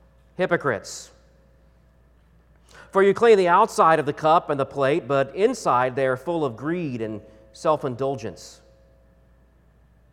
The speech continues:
You blind Pharisee, first clean the inside of the cup and the plate, that the outside may also be clean. Woe to you, scribes and Pharisees, hypocrites,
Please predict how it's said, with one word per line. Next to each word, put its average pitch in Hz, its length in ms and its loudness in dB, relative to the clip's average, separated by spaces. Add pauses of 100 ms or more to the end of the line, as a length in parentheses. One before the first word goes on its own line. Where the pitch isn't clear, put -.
(380)
You 180 360 -2
blind 156 640 -2
Pharisee, 139 720 -6 (1600)
first 208 500 6
clean 214 260 6
the 180 180 4
inside 208 360 2
of 143 40 -4
the 139 100 -2
cup 135 300 0
and 131 80 -4
the 127 60 -2
plate, 127 440 -4
that 127 160 -4
the 123 140 -6
outside 127 480 -4
may 147 160 -8
also 160 340 -6
be 107 160 -12
clean. 92 420 -14 (1800)
Woe 135 200 0
to 156 60 -2
you, 151 180 -2
scribes 151 440 0
and 156 100 -6
Pharisees, 147 520 -4
hypocrites, 143 560 -6